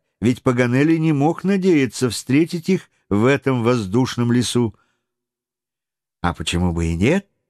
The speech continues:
отозвался учёный. «Дикие звери на дереве?» —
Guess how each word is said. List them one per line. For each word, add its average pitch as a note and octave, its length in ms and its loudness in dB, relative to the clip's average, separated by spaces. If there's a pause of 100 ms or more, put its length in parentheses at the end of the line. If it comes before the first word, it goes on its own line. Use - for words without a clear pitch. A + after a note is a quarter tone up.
(160)
отозвался E3+ 680 -2
учёный. D#3+ 520 0 (840)
«Дикие B2+ 720 2
звери A#2 440 0
на A2 240 0
дереве?» — C3+ 720 2